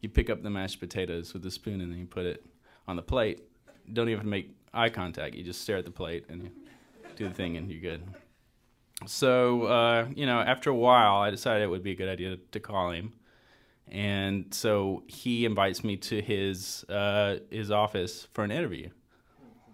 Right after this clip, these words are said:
And so, um, so I go in for the interview. I've never been in an interview before, by the way, also important.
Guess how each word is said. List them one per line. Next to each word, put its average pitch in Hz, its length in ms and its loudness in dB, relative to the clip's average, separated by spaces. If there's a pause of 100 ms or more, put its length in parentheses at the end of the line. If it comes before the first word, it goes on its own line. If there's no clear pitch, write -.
(340)
And 113 540 2 (1120)
so, 120 760 2 (1300)
um, 98 720 2 (360)
so 139 280 8
I 131 100 10
go 156 180 6
in 202 120 4
for 202 120 -4
the 135 120 2
interview. 98 640 0 (880)
I've 120 220 4
never 139 280 4
been 147 500 4
in 113 120 0
an 95 180 2
interview 85 360 -4 (280)
before, 85 420 -8 (200)
by 98 120 0
the 85 80 -4
way, 85 180 -4
also 98 320 -6
important. 92 480 -4